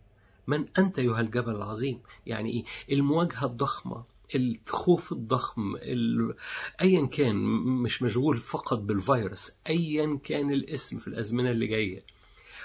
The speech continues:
هناك منارة ذهب، وهناك زيتونتين هحكي عنهم حالًا، وهو ده التكنولوجيا اللي عايز أتكلم عليها.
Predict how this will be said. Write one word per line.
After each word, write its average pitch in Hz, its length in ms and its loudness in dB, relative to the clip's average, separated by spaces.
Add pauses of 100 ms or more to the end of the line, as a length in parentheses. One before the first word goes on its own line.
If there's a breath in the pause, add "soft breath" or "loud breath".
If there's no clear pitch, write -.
(200 loud breath)
هناك 151 640 0 (240 loud breath)
منارة 135 580 6
ذهب، 95 400 -4 (520 loud breath)
وهناك 135 480 2
زيتونتين 117 720 2
هحكي 127 340 -6
عنهم 113 240 0
حالًا، 95 480 -4
وهو 110 180 0
ده 110 120 0
التكنولوجيا 113 800 2
اللي 98 120 0
عايز 113 220 -2
أتكلم 113 320 -2
عليها. 98 320 -2